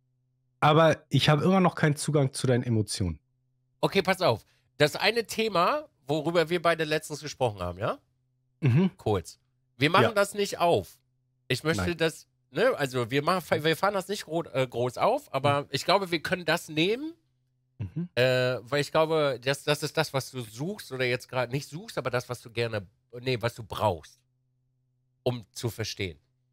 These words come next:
Speaker 1: Das
Speaker 2: Okay?
Speaker 1: kann sein, ja.
Speaker 2: Ich war letztes Jahr unsterblich verliebt. Das allererste Mal in meinem Leben.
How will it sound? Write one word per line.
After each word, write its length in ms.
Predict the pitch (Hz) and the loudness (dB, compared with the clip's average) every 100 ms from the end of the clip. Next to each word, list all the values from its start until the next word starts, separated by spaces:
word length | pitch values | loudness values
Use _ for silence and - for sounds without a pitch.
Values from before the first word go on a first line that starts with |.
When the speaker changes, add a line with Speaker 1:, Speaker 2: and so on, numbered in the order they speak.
| _ _ | _ _
Speaker 1:
Das 140 | 143 160 | 0 2
Speaker 2:
Okay? 80 | |
Speaker 1:
kann 140 | 190 135 | 2 2
sein, 260 | 98 101 - - | 0 -2 -6 -4
ja. 180 | 92 123 _ _ _ | -2 -4 _ _ _
Speaker 2:
Ich 140 | 147 190 | -2 2
war 100 | 208 | 4
letztes 400 | 226 - 247 - | 2 -2 -8 -2
Jahr 240 | 208 202 | 0 2
unsterblich 600 | 247 262 - 202 180 160 | 0 0 2 2 2 -2
verliebt. 300 | - 101 85 _ | -2 -4 -6 _
Das 180 | 113 - | 0 2
allererste 580 | 170 185 131 151 - 143 | 2 2 2 0 -2 -4
Mal 200 | 135 123 | -4 -4
in 60 | |
meinem 200 | 110 104 | -4 -6
Leben. 240 | 92 85 | -8 -12